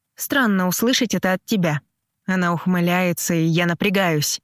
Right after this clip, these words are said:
так как раньше она не позволяла себе подобного тона. Чувство, будто я говорю не с бывшей женой, а с какой-то незнакомкой, в чьи дела лезу неуместно.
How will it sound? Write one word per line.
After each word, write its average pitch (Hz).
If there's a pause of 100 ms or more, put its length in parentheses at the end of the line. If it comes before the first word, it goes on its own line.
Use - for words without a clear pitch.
(160)
так 190
как 190
раньше 202
она 175
не 190
позволяла 185
себе 165
подобного 170
тона. 160 (360)
Чувство, 247
будто 196
я 190
говорю 185
не 185
с 165
бывшей 208
женой, 190 (180)
а 233
с -
какой-то 233
незнакомкой, 202
в -
чьи 185
дела 175
лезу 175
неуместно. 175